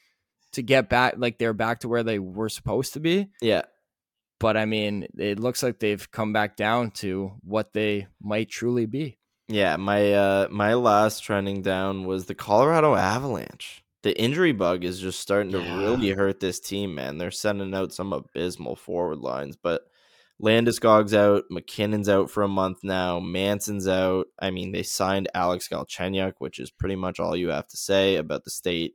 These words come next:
Speaker 2: of that forward core. They're five and five in their last ten and now sit outside a playoff spot and have now lost three in a row.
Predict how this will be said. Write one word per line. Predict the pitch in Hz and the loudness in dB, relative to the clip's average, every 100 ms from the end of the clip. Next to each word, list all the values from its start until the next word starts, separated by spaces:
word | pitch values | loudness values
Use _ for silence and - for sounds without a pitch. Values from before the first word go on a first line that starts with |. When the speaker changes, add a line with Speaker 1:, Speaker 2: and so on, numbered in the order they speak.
| _ | _
Speaker 2:
of | 98 80 | -4 -2
that | 90 90 - - | 0 0 0 -4
forward | 95 98 98 92 | 0 0 0 -4
core. | - 95 92 95 _ _ _ _ | -4 0 0 -2 _ _ _ _
They're | 92 | -6
five | - - 113 127 | -2 4 6 6
and | 113 | 4
five | - 95 95 98 | 4 6 6 4
in | 98 | 0
their | 92 | 0
last | 92 95 92 | 2 0 -2
ten | - 90 95 | -4 -4 -4
and | 90 | -6
now | 87 92 | -4 -6
sit | - 101 | -4 -2
outside | 92 90 - 85 | 0 -2 -2 -2
a | 82 | -4
playoff | - 73 82 82 | -4 -2 -2 -6
spot | - 82 80 - | -6 -2 -2 -4
and | 80 | -8
have | 76 | -10
now | 90 90 82 | -8 -6 -4
lost | 80 76 - - | -4 -4 -6 -10
three | 92 78 | -8 -8
in | 65 | -8
a | |
row. | 58 50 50 | -8 -8 -8